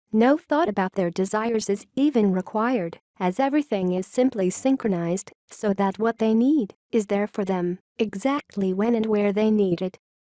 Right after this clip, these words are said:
The shift into the fifth dimension is happening, and it is being subtly carried forward,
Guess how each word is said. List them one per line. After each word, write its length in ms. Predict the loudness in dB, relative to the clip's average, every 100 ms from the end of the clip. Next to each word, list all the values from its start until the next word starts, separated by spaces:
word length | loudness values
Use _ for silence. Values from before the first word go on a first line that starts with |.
| _ _ -4
The 140 | -2
shift 380 | 0 -2 -2 0
into 220 | 0 0
the 100 | -4
fifth 380 | -4 -6 -6 -2
dimension 580 | 0 2 2 0 -2 0
is 160 | -2
happening, 640 | -4 -6 -2 -2 -2 -4 -8 _ -2
and 140 | 0
it 160 | 2 0
is 120 | -4
being 300 | 0 2 2
subtly 480 | 0 -2 -4 -2 -4
carried 460 | -4 -2 0 0 0
forward, 500 | 0 2 0 -4